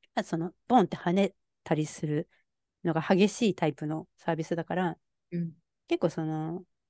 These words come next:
Speaker 1: なんだ、体力のいる企業じゃないと、まあ、作れないっていうのが
Speaker 2: うん、わかるわかる。
Speaker 1: <laughs> ある、あるんですよね。で、だから、その他のブル-、私ちょっとまだアカウント持ってなくてあれなんですけど、ブルースカイ、最近その、
Speaker 2: あー、はいはいはい。
Speaker 1: ライ-、オルタナとして聞くのが、そのTwitterのね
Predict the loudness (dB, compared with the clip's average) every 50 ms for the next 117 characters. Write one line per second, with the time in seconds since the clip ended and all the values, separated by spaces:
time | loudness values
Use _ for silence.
0 | _ _ _ _ -8 -6 -6 -6 -8 -10 _ 4 6 6 6 6 4 4 2 2
1 | 2 0 -2 -2 -2 0 0 0 0 0 -2 -4 -8 -8 -8 -8 -6 -4 -4 -4
2 | -6 -6 -12 -6 _ 2 4 4 4 4 2 -2 -6 _ _ -8 -8 -8 -8 -10
3 | -8 -8 -8 -6 -6 -6 -6 -2 0 0 2 2 0 2 2 0 0 0 -4 2
4 | 4 6 8 8 8 8 8 10 10 8 8 8 8 6 6 6 6 6 6 6
5 | 6 4 2 -2 -4 -2 -2 -2 -2 _ _ _ _ _ _ 0 0 0 -4 _
6 | _ _ _ _ _ _ -4 -2 0 4 6 6 6 6 2 0 -2 0 -2 -2
7 | 0 0 0 0 2 0 -2 -2 _ -4 0 0 0 0 0 -8 _ _ _ -10
8 | -10 -10 -14 -8 -2 0 0 0 0 -2 -2 2 2 2 2 2 -2 -6 -4 -4
9 | -4 -6 -6 -8 -8 -6 -6 -6 -6 -8 _ -6 0 0 2 2 0 -2 0 0
10 | 0 0 0 -2 -10 _ _ _ _ _ _ _ _ _ 0 0 0 2 2 -2
11 | -2 -2 -2 -2 0 0 0 -2 -4 -4 -2 0 4 6 6 6 6 4 4 2
12 | 2 4 4 4 4 4 4 4 2 4 4 4 2 4 4 2 0 0 -2 -4
13 | 0 0 2 2 2 2 2 2 2 2 0 -2 -4 -4 -4 -2 -2 -4 -2 -2
14 | -4 -2 0 0 -2 -2